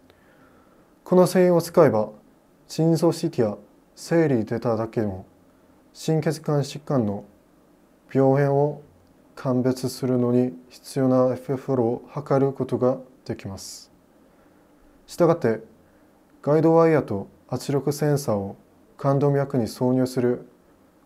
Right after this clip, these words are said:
高度な熟練度を要求することなく、侵襲的エフエフアール測定により発生しうる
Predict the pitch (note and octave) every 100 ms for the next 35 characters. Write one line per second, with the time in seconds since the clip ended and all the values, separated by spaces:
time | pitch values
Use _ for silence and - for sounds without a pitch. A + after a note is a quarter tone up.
0 | _ _ D3+ D3+ D3+ D3 C#3+ D3 D3 -
1 | C#3+ C#3 C3+ A2 G2+ G#2+ - _ _ _
2 | _ _ _ _ _ _ _ _ _ _
3 | _ _ _ _ _ _ B2+ B2 C#3+ B2+
4 | C#3 B2+ C3+ C3 A#2+ A#2 F#2+ F#2+ _ _
5 | _ _ _ _ _ _ _ - D#3 D#3
6 | E3 D#3+ D#3 C#3 C3+ - _ _ C#3+ -
7 | D3 D3 C#3 C3 B2+ C#3 - C#3 C3 C3
8 | B2+ A#2 F#2+ - - _ _ _ _ _
9 | _ - C3 - C3+ B2+ G#2+ G2+ - _
10 | _ _ _ _ _ A#2+ A#2 A#2 A#2+